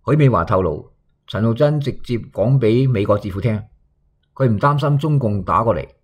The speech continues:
因為中共討厭台獨，討厭賴清德，只會打台北，打賴清德，唔會打金門。陳玉珍甚至話，我嘅身份證上邊寫嘅係福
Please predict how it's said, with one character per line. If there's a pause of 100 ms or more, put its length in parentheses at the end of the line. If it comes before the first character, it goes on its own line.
(420)
因
為
中
共
討
厭
台
獨， (460)
討
厭
賴
清
德， (500)
只
會
打
台
北， (380)
打
賴
清
德， (460)
唔
會
打
金
門。 (760)
陳
玉
珍
甚
至
話， (320)
我
嘅
身
份
證
上
邊
寫
嘅
係
福